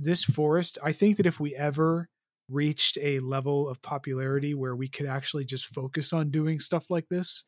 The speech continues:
which would be awesome. Like, subscribe, people. <laughs> Get us up there so we could do more of this stuff. We could actually go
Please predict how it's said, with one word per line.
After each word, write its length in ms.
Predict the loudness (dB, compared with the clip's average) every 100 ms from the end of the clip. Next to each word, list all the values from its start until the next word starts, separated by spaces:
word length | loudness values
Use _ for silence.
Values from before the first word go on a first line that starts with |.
| -4
which 200 | -4 -4
would 80 | -4
be 140 | 2
awesome. 480 | 4 6 4 0 -4
Like, 240 | 0 2 2
subscribe, 540 | 0 2 4 4 4
people. 460 | 2 4 4 4 -2 -4
<laughs> 320 | -4 -4 _
Get 120 | 6 8
us 140 | 8
up 160 | 6 6
there 140 | 2
so 180 | 4 4
we 100 | 4
could 140 | 4
do 120 | 2
more 180 | 4 4
of 60 | 4
this 100 | 4
stuff. 200 | 2 0 -10 2
We 80 | 6
could 120 | 8
actually 340 | 6 4 4 4
go 600 | 6 8 10 8 4